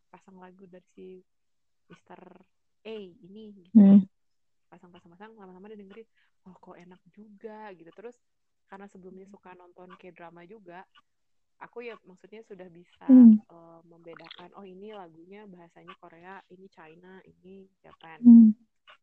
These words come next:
Speaker 1: Eh, pas didengar, oh, ini Korea, ngenahen geningan. Terus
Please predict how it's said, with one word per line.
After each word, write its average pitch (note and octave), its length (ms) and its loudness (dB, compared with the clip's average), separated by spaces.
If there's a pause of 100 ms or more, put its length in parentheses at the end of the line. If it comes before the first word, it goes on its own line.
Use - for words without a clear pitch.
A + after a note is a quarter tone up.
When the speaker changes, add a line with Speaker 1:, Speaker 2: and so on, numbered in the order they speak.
(420)
Speaker 1:
Eh, D#3 340 -20 (300)
pas D#3+ 200 -20
didengar, E3+ 360 -20
oh, A3 120 -20
ini G3+ 160 -20
Korea, F#3+ 300 -20 (300)
ngenahen B3 480 -12
geningan. D4 420 -20 (800)
Terus A#3 200 -18